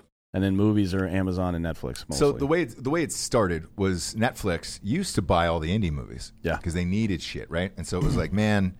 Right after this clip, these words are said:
Speaker 2: y-, you could always depend on Netflix to buy your movie
Speaker 1: Yeah.
Speaker 2: if you didn't get into one of the huge festivals,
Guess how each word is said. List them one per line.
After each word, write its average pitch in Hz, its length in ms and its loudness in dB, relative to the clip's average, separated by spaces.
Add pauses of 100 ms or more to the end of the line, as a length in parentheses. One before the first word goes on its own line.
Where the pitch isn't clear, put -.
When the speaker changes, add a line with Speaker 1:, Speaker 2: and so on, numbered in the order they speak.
(720)
Speaker 2:
y-, - 180 -10
you 104 220 -2
could 135 200 8
always 156 360 6
depend 123 340 2
on 107 140 4
Netflix 87 460 -4
to 90 60 -6
buy 87 260 2
your 92 200 2
movie 73 540 -2
Speaker 1:
Yeah. 87 100 4
Speaker 2:
if - 260 -4
you 92 120 0
didn't 92 160 0
get 87 200 -2
into 85 260 -2
one 87 140 0
of 80 60 -2
the 76 60 -6
huge 85 240 -4
festivals, 110 520 0